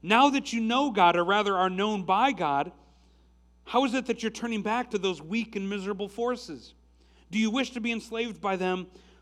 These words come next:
all over again?" Like, he, what, he, he makes this, this super clear distinction.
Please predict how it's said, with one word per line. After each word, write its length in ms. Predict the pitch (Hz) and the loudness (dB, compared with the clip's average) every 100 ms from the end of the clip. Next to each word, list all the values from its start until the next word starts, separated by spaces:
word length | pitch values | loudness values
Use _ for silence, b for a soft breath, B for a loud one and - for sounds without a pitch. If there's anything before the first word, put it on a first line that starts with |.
| B | B
all 260 | - 202 214 | -2 2 2
over 240 | 202 185 | 0 0
again?" 380 | 202 185 226 196 | -2 0 0 2
Like, 200 | 175 185 - B | 0 -2 -6 B
he, 280 | 226 208 196 | -4 -4 -2
what, 180 | 226 | -2
he, 280 | - 165 233 | -2 -2 -2
he 220 | 220 202 | -2 -4
makes 380 | 214 208 226 226 | -4 -4 -4 -4
this, 240 | 208 196 - b b | -6 -8 -10 b b
this 160 | 190 180 | -4 -4
super 400 | - - 277 262 | -4 -2 -2 -2
clear 240 | - 247 220 | -8 -8 -8
distinction. 580 | 190 - 190 - 127 | -10 -8 -8 -8 -16